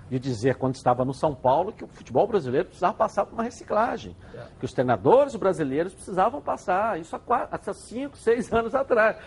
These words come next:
Speaker 1: Caíram de pau em cima dele. Precisou chegar um português aqui no Brasil, o nosso J J, pra poder mostrar pra todos nós que nós precisamos realmente fazer essa reciclagem, que os nossos treinadores precisam,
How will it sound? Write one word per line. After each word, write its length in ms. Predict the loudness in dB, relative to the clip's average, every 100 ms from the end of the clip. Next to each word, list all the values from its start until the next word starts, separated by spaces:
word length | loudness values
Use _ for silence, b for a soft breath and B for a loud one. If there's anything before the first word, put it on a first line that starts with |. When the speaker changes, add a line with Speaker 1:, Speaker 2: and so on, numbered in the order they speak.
| B 2
Speaker 1:
Caíram 480 | 6 6 4 2
de 140 | 2 0
pau 340 | 4 6 6
em 60 | 0
cima 280 | -4 0 2
dele. 360 | 6 6 4
Precisou 220 | -2 -4
chegar 280 | 0 0 2
um 140 | 0 2
português 800 | 6 6 4 -4 2 2 4
aqui 220 | 0 0 -4
no 100 | 0
Brasil, 500 | 0 0 -2 -6 -6 -16 B B B B B -4
o 40 |
nosso 280 | 0 0 0
J 380 | 2 4 4 2
J, 500 | 6 4 4 -2 -2 B B -2
pra 120 | 0
poder 320 | 2 2 4
mostrar 320 | 2 2 2
pra 160 | 2 0
todos 320 | 2 0 2
nós 240 | 2 2
que 100 | 0
nós 160 | -4 -2
precisamos 580 | -2 0 2 2 2 2
realmente 540 | 4 4 0 -2 -2
fazer 220 | -4 -2
essa 160 | -2 -2
reciclagem, 720 | -4 -6 -4 2 4 4 0
que 40 | -6
os 120 | -2
nossos 160 | -2
treinadores 440 | 0 -4 -2 -2 -4
precisam, 600 | -10 -8 -4 -2 -4